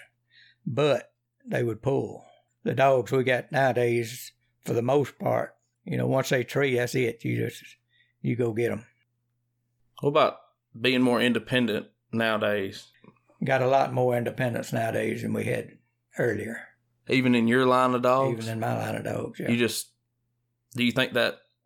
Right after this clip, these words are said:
Speaker 2: was influenced by something, or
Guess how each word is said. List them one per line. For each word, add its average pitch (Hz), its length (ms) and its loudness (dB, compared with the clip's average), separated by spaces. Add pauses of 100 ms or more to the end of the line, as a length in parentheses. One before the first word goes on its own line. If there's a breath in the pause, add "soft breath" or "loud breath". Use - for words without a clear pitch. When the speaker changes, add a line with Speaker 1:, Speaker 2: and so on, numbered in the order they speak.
(200)
Speaker 2:
was 110 160 -2
influenced 120 840 0 (600)
by 117 240 4
something, 131 880 2
or 110 640 2